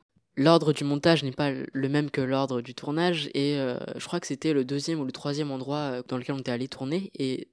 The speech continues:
ça, ça m'avait vraiment fait un choc à ce moment-là, parce que c'était pas quelque chose que je connaissais, et justement, euh, comme, euh, je le disais,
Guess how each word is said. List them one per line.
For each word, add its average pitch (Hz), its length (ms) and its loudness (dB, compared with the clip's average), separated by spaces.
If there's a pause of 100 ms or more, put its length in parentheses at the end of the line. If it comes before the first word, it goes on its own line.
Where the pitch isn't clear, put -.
(140)
ça, - 160 -4
ça 170 160 -2
m'avait 127 140 2
vraiment 131 180 2
fait 175 160 -6
un 139 80 -2
choc 139 260 -4
à 135 60 -2
ce - 140 -6
moment-là, 120 260 -4
parce - 220 -4
que 131 100 -4
c'était - 160 0
pas 185 300 2
quelque - 160 -4
chose - 140 -6
que 123 100 2
je - 80 -6
connaissais, 131 400 0 (480)
et 131 100 2
justement, 147 460 2
euh, 127 100 2
comme, 123 300 -2
euh, 117 260 -4
je 123 80 -12
le 123 80 0
disais, 139 400 2